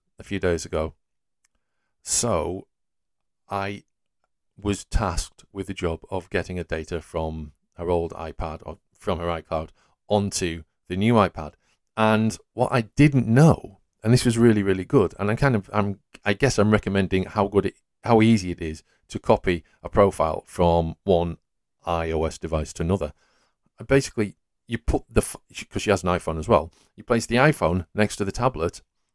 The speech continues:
and then do a little bit of passwordy stuff, and then it just does it itself. I didn't even need to, uh, input the Wi-Fi details. It copied them from the phone as well,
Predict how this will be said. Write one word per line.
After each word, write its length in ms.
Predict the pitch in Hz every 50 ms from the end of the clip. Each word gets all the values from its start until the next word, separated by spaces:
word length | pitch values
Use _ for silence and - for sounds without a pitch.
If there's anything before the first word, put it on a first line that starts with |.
| _ _ _ _ -
and 340 | 110 107 101 98 98 101 92
then 240 | 101 95 98 98 95
do 200 | - 120 110 90
a 20 |
little 160 | 92 104 -
bit 160 | - 95 85
of 140 | 85 80 -
passwordy 440 | - - 87 - - 98 82 - 80
stuff, 340 | - - - 87 87 - _ _ _ _ _ _ _ _ _ _ _ _
and 140 | 120 127 139
then 80 | 147
it 140 | - - -
just 220 | - 147 139 - _ _ _ _ _
does 180 | - 143 139 139
it 120 | 123 117
itself. 560 | 120 - - - 143 160 117 - - - - _ _ _ _ _
I 80 | - 120
didn't 180 | 123 151 151 151
even 200 | 139 127 123 123
need 140 | 127 120
to, 440 | - - 113 107 104 98 95 92 - - -
uh, 120 | - 104 - - _
input 340 | - 117 113 - 101 - -
the 160 | - 92 92
Wi-Fi 420 | 90 - - 110 107 - - 90 85
details. 400 | - 80 76 - - 76 76 -
It 80 | -
copied 260 | - - - - 82 -
them 140 | 101 101
from 160 | - - 87 78
the 60 | 67
phone 260 | - - - 82 76
as 100 | 78 -
well, 260 | 92 95 87 - -